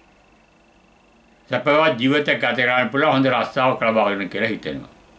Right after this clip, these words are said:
හැබැයි රස්සාවට ගියාට පස්සේ තමයි ඒකේ තියෙන දුක් කරදර Tamanට අත්දකින්න පුළුවන් වෙන්නේ.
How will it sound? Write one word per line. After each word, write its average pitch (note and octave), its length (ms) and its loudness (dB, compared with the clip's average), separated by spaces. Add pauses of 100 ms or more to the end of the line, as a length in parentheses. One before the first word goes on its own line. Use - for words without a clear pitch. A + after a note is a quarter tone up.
(1040)
හැබැයි C3+ 240 0
රස්සාවට D#3+ 640 0
ගියාට D#3+ 320 0
පස්සේ A#2+ 340 -2
තමයි D3+ 260 -2
ඒකේ A#2+ 240 -4
තියෙන C3 340 -2 (880)
දුක් B2+ 240 -4
කරදර C3 420 -2
Tamanට A#2 420 -4 (840)
අත්දකින්න A2 520 -4
පුළුවන් D2 360 -10
වෙන්නේ. - 240 -20